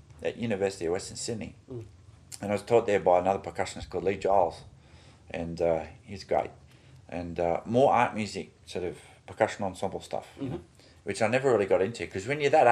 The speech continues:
Speaker 1: age, you just wanna, you wanted to do, you know, grooves and
Speaker 2: Yep.
Speaker 1: stuff with toms, you know, <laughs>
Speaker 2: <laughs> Yeah.
Speaker 1: you know, all that stuff.
Speaker 2: Yeah.
Speaker 1: And, uh,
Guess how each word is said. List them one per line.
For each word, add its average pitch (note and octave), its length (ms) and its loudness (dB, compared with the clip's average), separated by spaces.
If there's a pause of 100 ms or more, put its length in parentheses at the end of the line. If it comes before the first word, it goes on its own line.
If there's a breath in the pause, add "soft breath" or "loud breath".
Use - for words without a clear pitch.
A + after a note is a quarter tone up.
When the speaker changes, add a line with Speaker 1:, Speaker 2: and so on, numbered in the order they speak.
Speaker 1:
age, F#2+ 180 -4
you A2 80 -4
just A2 160 -8
wanna, F#2+ 220 -4 (200)
you G#2 80 -8
wanted G#2+ 240 -6
to E2+ 60 -12
do, E2 300 -6 (2000 soft breath)
you - 80 -12
know, - 140 -8
grooves F2+ 380 0
and D2 160 -12 (340)
Speaker 2:
Yep. - 260 -4
Speaker 1:
stuff - 260 -2
with C#2 140 -16
toms, E2 360 -4
you D2+ 80 -12
know, D#2 120 -12 (160)
<laughs> - 0 -
Speaker 2:
<laughs> - 340 -2
Yeah. E3 260 6
Speaker 1:
you E3+ 320 4
know, B2 180 6 (440 loud breath)
all - 120 2
that F2+ 140 6
stuff. - 300 2 (120)
Speaker 2:
Yeah. A#2+ 140 -4
Speaker 1:
And, F2+ 240 6
uh, E2 220 6